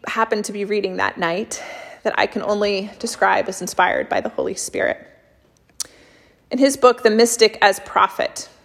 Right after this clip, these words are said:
theologian Howard Thurman writes, "Combating racism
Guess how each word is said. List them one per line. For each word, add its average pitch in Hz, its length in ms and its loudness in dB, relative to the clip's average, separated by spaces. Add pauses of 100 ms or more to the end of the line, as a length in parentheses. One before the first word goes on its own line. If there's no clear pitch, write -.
(260)
theologian 208 640 2
Howard 208 560 2
Thurman 185 520 -4
writes, - 600 -2 (680)
"Combating 247 500 2
racism 196 640 0